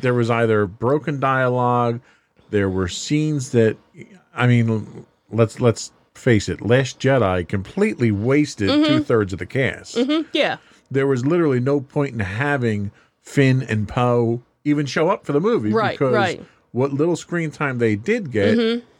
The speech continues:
Speaker 1: absolutely had no influence whatsoever on driving
Speaker 2: Right.
Speaker 1: the story forward.
Speaker 2: Yeah, yeah.
Speaker 1: So it was a terrible job
Speaker 2: Mm-hmm.
Speaker 1: of character development. Having had some kind of more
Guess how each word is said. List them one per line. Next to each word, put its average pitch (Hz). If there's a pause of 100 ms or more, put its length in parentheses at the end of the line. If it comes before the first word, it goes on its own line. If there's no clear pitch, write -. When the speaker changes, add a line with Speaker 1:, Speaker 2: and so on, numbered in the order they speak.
Speaker 1:
absolutely 156
had 117
no 196
influence 123
whatsoever 117
on 98
driving 104
Speaker 2:
Right. 170
Speaker 1:
the 165
story 101
forward. -
Speaker 2:
Yeah, 175 (260)
yeah. 180
Speaker 1:
So 107 (480)
it 160
was 151
a 127
terrible 143
job 85
Speaker 2:
Mm-hmm. 247
Speaker 1:
of 92
character 104
development. 90 (600)
Having 127 (680)
had 151
some 175
kind 107
of 92
more 104